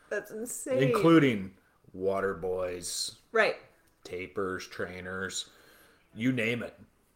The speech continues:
Speaker 2: Scouts. Everything. Forty point two million dollars to sit on the sideline. <laughs> John Wall has made more money not playing basketball than,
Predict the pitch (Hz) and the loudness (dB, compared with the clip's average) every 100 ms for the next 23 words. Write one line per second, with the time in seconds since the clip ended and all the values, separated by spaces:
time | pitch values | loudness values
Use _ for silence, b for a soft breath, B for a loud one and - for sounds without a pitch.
0 | _ _ - 135 110 104 - - - - | _ _ -2 4 6 4 2 -4 -6 -10
1 | _ _ _ _ - 196 151 98 - _ | _ _ _ _ 8 8 8 2 -12 _
2 | _ _ _ _ _ _ _ _ _ _ | _ _ _ _ _ _ _ _ _ _
3 | - 147 196 277 - 170 135 - 127 127 | 4 10 10 10 4 0 0 -2 -2 0
4 | 156 185 165 135 120 107 - - 120 120 | 2 2 4 6 6 2 -4 -6 -4 -4
5 | 117 110 104 92 82 - 302 - 285 - | -4 -4 -6 -8 -8 -6 -6 -8 -12 -10
6 | - - 127 139 196 285 269 196 156 151 | -12 -12 2 6 10 8 8 12 12 12
7 | 156 139 143 139 131 123 160 165 139 131 | 10 6 4 4 4 4 4 4 2 2
8 | 104 95 131 - 160 165 160 170 - 165 | -2 -2 -4 -2 -2 2 4 4 2 2
9 | 175 170 415 | 4 8 8